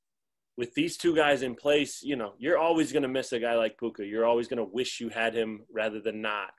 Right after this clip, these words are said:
But I, I think these two guys are more than capable of, of at least carrying the load, and, and they're not as electric and dynamic and all that. And, and, you know, they're not gonna be, I think McAnderson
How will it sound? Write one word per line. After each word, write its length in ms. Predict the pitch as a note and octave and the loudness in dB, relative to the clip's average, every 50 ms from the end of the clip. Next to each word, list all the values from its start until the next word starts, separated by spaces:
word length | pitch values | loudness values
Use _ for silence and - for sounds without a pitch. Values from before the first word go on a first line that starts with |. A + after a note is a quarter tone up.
| _ _ _ | _ _ _
But 260 | A#2+ A2+ A2 - - _ _ _ _ _ _ | 2 2 2 0 -2 _ _ _ _ _ _
I, 160 | - C3+ C3 C#3 - | -8 -8 -6 -4 -4
I 60 | C3+ C3 | -4 -4
think 280 | C3 - E3+ F#3 F#3+ - _ | -4 -4 -6 -6 -6 -6 _
these 200 | D3 D#3+ F3+ - | -6 -6 -6 -6
two 180 | - - G3 | -10 -10 -4
guys 260 | F3 F#3 E3+ E3 D3+ D3 | -2 -2 -2 0 0 0
are 100 | C3+ B2 | -2 0
more 380 | A#2+ A#2+ A#2+ B2+ C3 C#3+ D3 | -2 -4 -2 0 2 2 2
than 180 | B2+ B2+ A2+ A2 | 0 -2 -4 -6
capable 640 | - - A2+ A2+ G#2+ A2+ G#2 G2 G#2 G2+ G2+ G2+ F#2+ | -4 -2 -2 -2 -2 -4 -10 -8 -6 -6 -4 -4 -6
of, 80 | F#2 - _ _ _ _ _ _ _ - | -8 -10 _ _ _ _ _ _ _ 2
of 160 | A#2 A2+ G#2+ | 4 4 4
at 100 | A#2+ - | 2 0
least 260 | C#3 F3+ G3+ - - | 0 -2 -2 -4 0
carrying 360 | - D#3+ C#3+ C3 B2 A#2+ A2+ | 4 4 4 6 4 2 0
the 60 | G#2+ | 0
load, 440 | G2+ G2+ G#2+ G#2+ G#2+ G#2+ G#2+ G#2+ G2+ | 0 2 4 4 4 4 2 0 0
and, 160 | G2+ G2 G2 - - | -2 -6 -6 -8 -6
and 220 | A#2 A#2 A#2 A#2+ | -4 -4 0 0
they're 80 | C3+ D3 | 2 2
not 220 | D3+ D3+ D3+ D3 | 4 4 4 4
as 140 | D3 B2+ C3+ | 2 2 2
electric 480 | C3+ C3 C3 B2 - - B2+ A#2+ - | 2 2 2 2 2 -4 -6 -6 -4
and 100 | A#2+ A2+ | -8 -4
dynamic 520 | A2+ A2+ A#2 A#2 A#2 A2+ A2+ A#2 A2+ - - | -2 -2 0 0 0 -2 -2 -4 -4 -6 -6
and 100 | A2+ G#2+ | -6 -4
all 140 | G#2+ G#2+ G#2+ | -4 -2 -2
that. 220 | G#2+ G#2+ G#2+ G#2 | -2 -2 -2 -2
And, 140 | G#2+ G#2+ F#2 - | -4 -8 -10 -8
and, 220 | A2 A2 A2 A2 | -8 -8 -6 -6
you 120 | A#2 A#2+ | -6 -6
know, 120 | G#2+ F#2 F2 - _ _ _ _ _ | -6 -6 -10 -12 _ _ _ _ _
they're 100 | - A#2+ | -2 2
not 160 | B2+ B2 A#2 | 2 2 2
gonna 100 | B2 A#2+ | 0 -2
be, 200 | A2+ A#2+ A#2 A#2 A2+ A#2 | 2 4 4 4 4 2
I 100 | A2+ A2+ | -2 -4
think 220 | - C3 B2 A2+ | -2 -4 -4 -4
McAnderson 720 | A#2 A2+ - - A#2 A#2 A#2 A2 - - A#2 A2+ A2 G#2+ | -6 -8 -6 -4 -4 -4 -4 -6 -8 -8 -8 -8 -8 -10